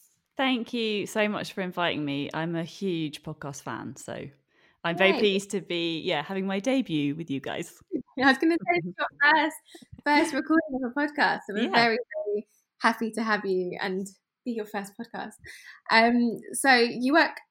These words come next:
Speaker 2: at Greenpeace. Could you tell us a little about, little bit about what you do?
Speaker 1: Sure. So I'm a campaigner at Greenpeace. So it's a very varied role,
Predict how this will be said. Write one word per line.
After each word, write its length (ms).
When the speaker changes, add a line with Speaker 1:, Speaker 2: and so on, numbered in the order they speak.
Speaker 2:
at 160
Greenpeace. 500
Could 140
you 80
tell 160
us 140
a 20
little 160
about, 280
little 200
bit 140
about 260
what 160
you 140
do? 480
Speaker 1:
Sure. 500
So 580
I'm 140
a 40
campaigner 540
at 100
Greenpeace. 460
So 420
it's 160
a 60
very 880
varied 320
role, 400